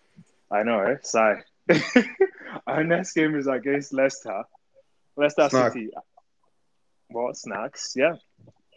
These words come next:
Speaker 1: I think, um, everyone here knows how I feel about Brandon Rodgers. Uh, I just feel like his teams have a, a knack of just failing towards the end of the season.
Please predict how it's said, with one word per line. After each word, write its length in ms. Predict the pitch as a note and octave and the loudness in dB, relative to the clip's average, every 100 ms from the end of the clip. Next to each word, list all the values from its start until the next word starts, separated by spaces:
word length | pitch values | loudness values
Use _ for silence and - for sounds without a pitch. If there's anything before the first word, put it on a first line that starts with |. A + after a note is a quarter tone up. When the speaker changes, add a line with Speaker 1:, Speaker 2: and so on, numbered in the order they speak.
| _ _ | _ _
Speaker 1:
I 120 | C3 | 0
think, 380 | C3 D#3 D#3 D3 | 4 4 4 2
um, 420 | C3+ A#2+ A2 G#2+ C3 | 2 4 4 2 0
everyone 420 | C3+ C#3 B2 B2+ | 2 4 2 2
here 160 | B2 | 0
knows 220 | A#2+ A#2+ A#2 | 0 0 2
how 140 | A2+ | 0
I 40 | |
feel 200 | G#2 A#2+ | 0 -4
about 260 | G#2+ G2 G2 | -4 -2 -4
Brandon 240 | G#2 G#2 | -4 -6
Rodgers. 560 | G2+ G#2 G#2+ G2 G#2+ - | -4 -4 -4 -8 -10 -10
Uh, 220 | G2+ G2 F#2+ | -4 -4 -4
I 60 | G#2 | -6
just 180 | G#2+ A2+ | -8 -4
feel 100 | B2+ | 0
like 160 | G#2+ - | 0 0
his 120 | G#2 | -6
teams 280 | - A2 G#2 | -6 -8 2
have 220 | A2 A2 | 4 4
a, 200 | G2 G2 G2+ _ _ _ _ _ _ _ _ _ - | 2 0 -2 _ _ _ _ _ _ _ _ _ -10
a 80 | A2+ | -4
knack 300 | A2+ A2+ A2+ | 2 2 2
of 200 | A2 G2 | -2 -4
just 380 | G#2 A2 - - | -4 -4 -6 -4
failing 360 | A#2 G#2+ G#2 | -2 -2 -4
towards 260 | G#2 A#2 G#2+ | -4 -2 -2
the 80 | G#2 | -2
end 80 | G#2 | -4
of 60 | |
the 80 | G2 | -6
season. 480 | - A2 G2 F#2+ | -6 -6 -6 -10